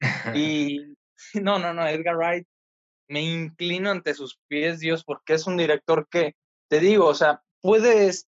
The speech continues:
Speaker 2: estar de acuerdo, puede que no te guste, o te guste su trabajo, pero es un director que te pone una firma en su trabajo, ¿sabes? Es, es un señor que sabe trabajar muy bien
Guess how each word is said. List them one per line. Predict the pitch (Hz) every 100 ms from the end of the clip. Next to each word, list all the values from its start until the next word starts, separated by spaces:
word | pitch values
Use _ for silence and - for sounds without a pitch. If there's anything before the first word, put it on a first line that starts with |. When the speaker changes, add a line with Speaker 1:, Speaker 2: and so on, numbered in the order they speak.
| _
Speaker 2:
estar | 156 156 175
de | 175
acuerdo, | 175 - 180 185 185 190
puede | 180 180 175
que | 151
no | 147 170
te | 175
guste, | 165 196 226 - 226 214 208
o | - 269
te | 294 220
guste | 208 214 214
su | 180
trabajo, | 151 147 170 208 214 _ _ -
pero | 160
es | 226
un | 220
director | 196 165 - 190
que | 190 226
te | - 147 _ _ _
pone | 165 175
una | 202 196
firma | 190 - 185 190 175
en | 143
su | - 131
trabajo, | 131 135 131 120
¿sabes? | 131 127 185 - _ _ _ -
Es, | 143 -
es | 165 165
un | 185
señor | 185 180 175 175
que | - 170
sabe | - 170
trabajar | 175 156 147 165
muy | 151 175 226
bien | 214 165 190